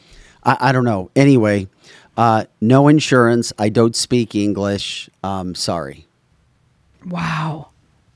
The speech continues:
Speaker 2: I could you, I'm gonna do that the next time I get
Speaker 1: Donna
Speaker 2: home.
Speaker 1: brings up, "What about vagrancy laws?" Hmm,
Speaker 2: Mm-hmm.
Speaker 1: I don't know. Um, oh, I see.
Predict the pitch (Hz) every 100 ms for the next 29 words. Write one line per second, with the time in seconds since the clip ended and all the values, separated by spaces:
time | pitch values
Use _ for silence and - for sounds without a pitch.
0 | _ _ - 208 262 226 254 - 247 226
1 | 190 185 185 190 180 - - 180 170 175
2 | 151 180 190 160 143 135 180 180 123 131
3 | 139 120 - 95 82 78 78 - - -
4 | _ 208 180 160 147 202 220 220 120 120
5 | 95 85 107 107 - 107 104 104 104 104
6 | 101 _ - - - _ _ _ _ _
7 | 135 139 127 127 131 117 104